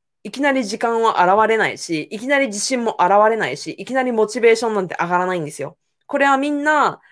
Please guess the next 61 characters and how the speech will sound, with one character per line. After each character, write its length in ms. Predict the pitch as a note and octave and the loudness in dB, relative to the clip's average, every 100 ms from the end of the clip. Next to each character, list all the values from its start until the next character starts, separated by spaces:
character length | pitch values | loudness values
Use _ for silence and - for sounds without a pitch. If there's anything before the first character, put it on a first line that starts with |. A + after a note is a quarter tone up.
| _ _ | _ _
自 220 | - B3 | -10 -2
然 160 | C4+ C#4 | 0 0
に 100 | C4+ | -2
で 120 | B3 | -2
き 100 | C4+ | -2
る 80 | A#3 | 0
も 80 | F#3+ | 0
の 100 | F3 | 2
で 60 | |
は 80 | E3 | 0
な 100 | F3+ | -2
く 100 | F#3 | -6
っ 40 | F3 | -6
て、 300 | - G#3+ - | 0 0 0
意 100 | C#4+ | -2
識 260 | - - G#3+ | -2 -6 -10
し 120 | - | -4
て 200 | A3 - | -2 0
あ 100 | F#3+ | 0
げ 100 | G3+ | 2
る 100 | A3 | 0
必 200 | A3 - | 0 0
要 80 | F3+ | 2
が 60 | E3 | 2
あ 40 | |
り 80 | E3 | -2
ま 160 | D3 | -6
す。 180 | D3+ - _ _ _ _ | -8 -16 _ _ _ _
は 160 | - D#3+ | -2 -2
い。 100 | - | 0
な 100 | B3+ | 0
の 140 | C4 | 0
で、 100 | G#3+ | 0
こ 140 | G#3+ C#4+ | 0 0
れ 100 | D4+ | 0
も、 440 | D#4+ F4+ A#3 - _ _ - | 2 2 0 -2 _ _ -4
こ 80 | |
の 100 | A3+ | 0
ワ 80 | G#3 | 2
ー 40 | A3+ | 0
ク 60 | |
シ 120 | - C4+ | -4 -4
ー 40 | |
ト 120 | F#3 | -2
に 80 | D3+ | -2
ね、 260 | D#3 E3 E3+ - - | -2 -4 -6 -20 -8
あ 120 | F3+ | -6
の、 80 | F3 | -6
き 120 | - | -8
ち 120 | - | -6
ん 40 | G#3+ | -4
と 100 | F#3+ | -4
書 100 | A#3+ | -4
く 280 | G#3 D3+ - _ _ _ - G3+ | 0 0 0 _ _ _ -16 -8
項 200 | - B3 | 0 2
目 200 | A#3 A#3+ | 2 0
が 180 | G#3+ - | 0 2
あ 60 | C#4+ | 2
る 80 | |
の 140 | C4+ G3+ | 0 0
で、 320 | B3 C4 | 2 2